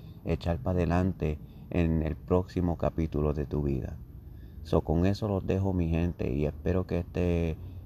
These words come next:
este episodio les pueda haber ayudado en alguna forma. Y si no, pues a lo mejor conocen a alguien que pueda usar esta,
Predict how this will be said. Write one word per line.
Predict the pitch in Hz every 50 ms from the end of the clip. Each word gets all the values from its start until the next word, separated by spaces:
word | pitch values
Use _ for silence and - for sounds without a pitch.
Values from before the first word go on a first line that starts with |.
| - - - - - - - - - - - - - - - - - - - - -
este | - 87 80 - - 90 87 87 76 90
episodio | 85 95 90 - - 90 95 98
les | 92 90
pueda | 87 - 87 85 87 87 87
haber | 92 92 92 90
ayudado | 90 90 87 85 82 82 85 90 90
en | 87 85
alguna | 82 78 78 85 87 87 82
forma. | - - 85 95 101 101 98 95 95 - - - - - - - - - - - - -
Y | - 95 90
si | - - 85
no, | 87 95 104
pues | - - 101 92
a | 87
lo | 87 87
mejor | 80 82 80 82 90 -
conocen | - - 92 90 87 87 92 85 85
a | 80
alguien | 82 82 90 87 82
que | - 82 78 76 76 76 73 73 73 - - - - -
pueda | - 73 78 80 85 90 95 92
usar | 92 92 90 85 85 - 87 87 87
esta, | 90 85 - - 90 87 82 82